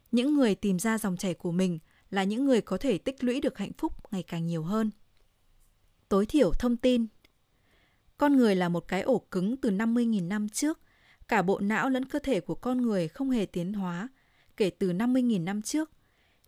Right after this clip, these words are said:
Nếu như ta cố nhét vào đó khối lượng đồ vật và cả thông tin đã đăng thêm một cách bất thường, thì chúng ta sẽ bị chết máy,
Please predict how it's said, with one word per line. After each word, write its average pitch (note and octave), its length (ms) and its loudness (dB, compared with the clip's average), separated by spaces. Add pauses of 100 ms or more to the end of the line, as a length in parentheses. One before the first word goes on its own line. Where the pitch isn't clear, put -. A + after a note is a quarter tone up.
Nếu A3+ 160 2
như C#4 120 2
ta C#4 280 0
cố G3+ 140 0
nhét C#4 260 -2
vào G3 140 -2
đó F3 220 -4
khối G3 200 -4
lượng B3 220 -2
đồ F#3 140 -2
vật F3 200 -4 (300)
và G3+ 120 0
cả F3 200 -6
thông B3+ 260 -4
tin C4+ 300 0
đã A3 120 -2
đăng C4 260 -2
thêm C4 320 -2
một E3+ 180 -8
cách D4 180 -6
bất F4+ 200 -8
thường, F#3 300 -2 (420)
thì F3+ 160 -6
chúng E3+ 180 -8
ta A3+ 300 -4
sẽ G#3 180 -8
bị A#3+ 180 -4
chết D4+ 260 -6
máy, F#3+ 300 -4